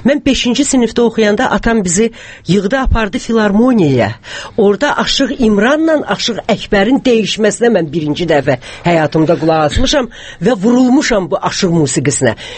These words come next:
İndi sazın bir dəfə, bax, dıngıltısına qulaq asan kimi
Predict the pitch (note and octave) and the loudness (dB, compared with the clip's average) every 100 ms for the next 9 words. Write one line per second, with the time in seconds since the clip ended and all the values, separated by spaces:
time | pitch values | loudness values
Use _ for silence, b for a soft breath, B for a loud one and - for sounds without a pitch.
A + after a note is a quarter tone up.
0 | B C4 C4 E4+ - - C4+ G#3 B3 C4+ | B 2 2 0 -2 0 0 2 0 0
1 | C3 B B - G4 D#4 F#3+ D3+ C3+ C#3+ | -2 B B -2 0 0 0 -4 -4 -4
2 | F#3+ - - - F4 C#4 A#3 B3 G3 - | -4 -6 -12 -6 0 2 2 -2 -4 -6
3 | A#3+ B3+ B3+ A#3 A3+ A3 A#3+ A3 A#3 D4+ | -2 -2 0 0 0 2 0 0 0 0